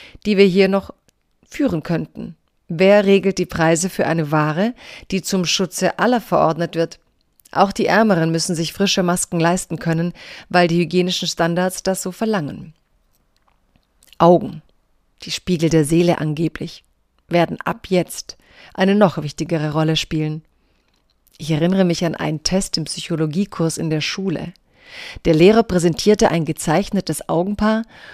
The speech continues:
und fügte immer anderen Mundpartien hinzu. Zunächst dachten alle, in den Augen sieht man den Charakter. Doch schnell merkten wir, wie sich die Augen je nach unterer Gesichtshälfte veränderten.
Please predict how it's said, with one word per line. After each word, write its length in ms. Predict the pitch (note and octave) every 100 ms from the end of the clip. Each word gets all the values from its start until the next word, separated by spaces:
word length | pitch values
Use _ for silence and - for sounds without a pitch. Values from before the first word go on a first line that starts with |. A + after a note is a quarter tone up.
| - -
und 120 | F3+
fügte 380 | - G#3+ - -
immer 380 | - A3+ A3 -
anderen 400 | F#3 G3 F#3 - _ -
Mundpartien 720 | G3 B3+ - C#3+ - D#3 C#3
hinzu. 480 | D3 - E3 D#3 - _ _ _ _ _ _ _
Zunächst 480 | - E3+ B3 - G#3
dachten 240 | F#3+ F#3
alle, 320 | - F#3 F#3 - _ _ _ _ -
in 120 | D#3
den 160 | E3 -
Augen 340 | G#3 A3 D#3+
sieht 260 | D3 D#3+ -
man 140 | D#3+
den 140 | D#3 C#3+
Charakter. 580 | D#3+ E3 - F3 E3 - _ _ _ _ _
Doch 140 | E3+
schnell 260 | - G3+ A3
merkten 480 | G#3 G#3 - D#3+ D3+
wir, 260 | D#3 G3 - - - - -
wie 240 | E3+ G#3+
sich 240 | C4 C4+ -
die 160 | -
Augen 480 | F#3 F3+ - - F#3+ -
je 220 | E3+ F3+
nach 160 | F#3+ -
unterer 360 | F#3 G3+ F#3
Gesichtshälfte 800 | E3+ E3+ G#3+ - F#3+ F3+ - F3+
veränderten. 760 | - - B3 F3 D3 - D#3+